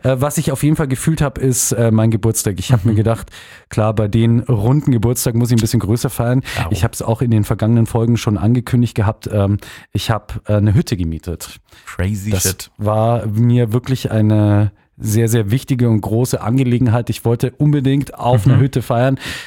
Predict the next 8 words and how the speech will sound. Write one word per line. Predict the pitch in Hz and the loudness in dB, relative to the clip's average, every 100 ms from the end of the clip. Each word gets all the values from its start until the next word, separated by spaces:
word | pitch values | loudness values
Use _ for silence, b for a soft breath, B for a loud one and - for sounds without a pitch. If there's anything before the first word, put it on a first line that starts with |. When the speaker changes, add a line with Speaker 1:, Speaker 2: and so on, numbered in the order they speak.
| B - | B -2
Speaker 1:
äh, | 113 110 | 2 2
eben | 110 117 120 | 2 2 4
dieser | 113 107 113 | 2 2 2
Bezug | 95 110 - 135 131 | 0 -2 0 0 2
über | 127 110 | 0 0
die | 101 110 | 0 0
letzten | 113 - - 110 | 0 -2 0 0
Jahrzehnte | 101 - - 123 135 131 123 | 0 -2 0 2 2 0 0